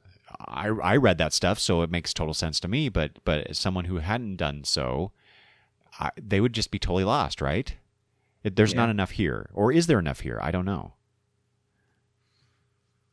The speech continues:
Speaker 2: I don't know. I don't know. I don't know if it'll mean anything next issue, but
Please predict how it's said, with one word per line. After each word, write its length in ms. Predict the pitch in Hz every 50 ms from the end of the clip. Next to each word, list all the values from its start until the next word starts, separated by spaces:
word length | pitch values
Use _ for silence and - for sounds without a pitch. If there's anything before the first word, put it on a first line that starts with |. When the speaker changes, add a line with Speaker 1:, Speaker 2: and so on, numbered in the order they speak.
| _ _ _ _ - - _ _ _ _ _ _ _ _ _ _ _
Speaker 2:
I 80 | - 87
don't 220 | 80 87 90 98
know. 220 | 104 104 98 92 87 - - _
I 120 | - - 78
don't 120 | 90 90
know. 160 | 95 90 82 - _ _ _
I 60 | - 90
don't 100 | 101 101
know 60 | 101
if 100 | 98 -
it'll 160 | - 95 85 82 -
mean 220 | 107 107 110 107 104
anything 380 | 92 92 87 - 92 87 90
next 240 | 98 98 - - -
issue, 360 | 98 95 - - 82 73 78 80 -
but 160 | - -